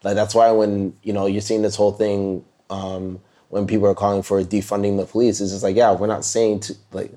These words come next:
some people are saying yes to abolish the whole thing. And I do believe that in, in, you know, in respect to, um, having alternatives like mental health workers, social workers, people who actually do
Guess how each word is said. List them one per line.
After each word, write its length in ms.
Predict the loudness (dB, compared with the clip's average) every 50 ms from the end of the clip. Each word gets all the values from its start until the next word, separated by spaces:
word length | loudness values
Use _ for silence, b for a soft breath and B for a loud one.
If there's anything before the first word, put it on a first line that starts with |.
| _ -10
some 200 | -2 0 0 2
people 300 | 4 4 4 6 6 6
are 220 | 6 6 6 4
saying 320 | 4 2 2 2 2 4 4
yes 240 | 4 4 4 2
to 160 | 0 0 2 2
abolish 480 | 2 0 2 2 4 4 4 2 0
the 100 | -4 -2
whole 180 | 0 0 0 0
thing. 400 | -2 -4 -4 -2 -2 -2 -4 -6 B B B B B
And 120 | B 0 0
I 180 | 2 2 2
do 220 | 0 0 2 2 2
believe 280 | 2 2 2 2 2
that 320 | 4 2 2 2 0 -6 -10 -6
in, 440 | -2 0 0 0 0 0 -2 -4 -6 -10 -8
in, 440 | -6 -6 -4 -4 -6 -6 -8 -10 -12 _ -6
you 80 | -4
know, 380 | -2 0 2 2 2 0 -2 b b b b b b b b _ _ _ _ -10 -6
in 160 | -6 -4 -2
respect 440 | -2 -4 -2 0 0 0 -2 -2 -4
to, 520 | 0 0 2 2 2 2 2 0 0 -4 -8 _ _ _ _ _ _ _ _ _ _ -2
um, 300 | 0 0 0 -2 -4 -4
having 380 | -2 0 0 0 0 -2 -2
alternatives 720 | -2 -4 -4 -4 -4 -4 -2 -2 0 0 0 0 0 0 0
like 220 | 0 0 0 -2
mental 300 | -2 -6 -6 -6 -6 -6
health 260 | -4 -2 -2 -2 -2
workers, 420 | -4 -4 -2 -2 -2 -2 -2 -2 -4
social 360 | -2 -2 -2 -2 -2 -4 -2
workers, 360 | -2 -4 -2 -2 -4 -4 -4
people 280 | -4 -6 -6 -2 0 0
who 140 | 0 2 0
actually 500 | 0 -2 -2 -4 -6 -4 -2 -2 -2 -2
do 420 | -2 -4 -2 -2 -2 -2 -4 -6